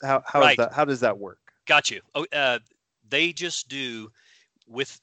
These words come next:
Speaker 2: i-, it's, it's sort of a reincarnation of the company, the way it's operating right now. And so they don't do single issue comic books. They just do trade paperbacks, normally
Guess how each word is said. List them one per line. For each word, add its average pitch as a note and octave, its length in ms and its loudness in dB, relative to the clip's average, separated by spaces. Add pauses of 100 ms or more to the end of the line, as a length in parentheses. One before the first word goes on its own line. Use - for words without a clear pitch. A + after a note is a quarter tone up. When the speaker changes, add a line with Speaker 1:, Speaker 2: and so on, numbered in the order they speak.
Speaker 2:
i-, B2 260 -14
it's, - 320 -8
it's B2 120 -10
sort C#3 180 -8
of A#2+ 80 -10
a A#2 100 -10 (140)
reincarnation A#2 1160 -6 (400)
of G2+ 140 -10
the G2+ 80 -8
company, G#2+ 440 -10
the F#2+ 100 -16
way G2+ 200 -6
it's F#2+ 140 -6
operating G2+ 460 -8
right F#2+ 240 -10
now. G#2 240 -6
And G2+ 100 -8
so G#2+ 300 -4
they G#2 160 -6
don't B2 360 -2 (220)
do A2+ 340 -4
single A#2 540 -2
issue A2+ 400 -4
comic A#2 480 -8
books. - 340 -6 (420)
They G#2+ 120 0
just A2 260 0
do G2+ 120 -10
trade A#2 360 -2
paperbacks, G2+ 720 -2 (360)
normally B2+ 640 2